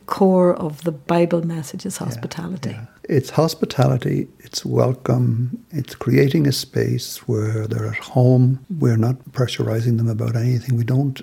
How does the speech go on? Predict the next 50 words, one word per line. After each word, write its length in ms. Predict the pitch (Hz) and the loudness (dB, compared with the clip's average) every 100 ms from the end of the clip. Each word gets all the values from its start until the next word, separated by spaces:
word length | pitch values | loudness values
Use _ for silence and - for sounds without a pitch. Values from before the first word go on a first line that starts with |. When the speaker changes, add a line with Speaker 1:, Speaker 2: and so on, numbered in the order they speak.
| - | -4
Speaker 2:
ask 280 | 117 127 - | -2 -2 -2
them 100 | 117 | -4
to 100 | - | -4
commit 440 | - 117 127 - | -2 2 0 0
to 300 | - - 147 - | -6 -4 -6 -8
anything. 480 | 117 120 123 135 139 - | -2 0 0 -2 -10 -4
We 100 | 160 | -2
just 320 | 135 220 - 143 | 2 2 2 0
make 240 | 139 131 | 2 2
this 180 | 131 - | -2 -2
space 460 | - - 110 - | -4 -6 -4 -8
for 300 | - - 104 | -8 -4 -4
them 420 | 98 98 104 110 - - - | -4 -6 -6 -10 -14 -20 -10
where 340 | - 101 - _ 208 - | -8 -6 -10 _ -12 -4
to, 160 | 202 | -4
to 160 | - 147 | 0 4
meet 300 | 139 139 - | 4 2 -4
their 240 | 113 131 | -2 0
need, 420 | 139 131 131 123 - _ | 2 4 4 2 -8 _
not 240 | 127 135 | -2 -2
our 220 | 104 92 87 | -6 -6 -8
need. 320 | 80 110 - _ _ _ - | -10 -14 -18 _ _ _ 0
To 100 | 190 | 2
meet 240 | 202 202 | 2 -2
their 260 | - - - - | -16 -12 -12 -12
need. 200 | 123 - _ | -16 -18 _
And 180 | 117 117 | 0 0
they 80 | 117 | -2
take 460 | - - 165 - - - | 0 0 0 -2 -14 -2
of 100 | 127 | 0
it 160 | 131 - - | 0 -4 -2
as 180 | 120 - | -2 0
they 140 | 117 | 2
need, 360 | 117 127 170 - _ | 4 4 2 -4 _
and 180 | - 135 | -4 -2
then 160 | 139 | -2
they 100 | 127 | -2
leave. 500 | 110 120 147 156 - - | -2 0 0 0 -4 -14
And 420 | 107 113 107 113 - | -4 -2 -2 -4 2
you 100 | 180 | 4
might 200 | 185 143 | 6 2
hear 360 | - 127 123 - - - - | 4 4 4 -2 -16 -12 0
a 60 | |
little 220 | 123 113 | 2 2
bit 180 | 113 113 | 2 2
a 60 | - - 196 | -2 -6 0
year 240 | 143 123 | 4 6
or 40 | 113 | 4
two 200 | - 107 | 2 4
later, 440 | 107 107 113 | 4 2 -2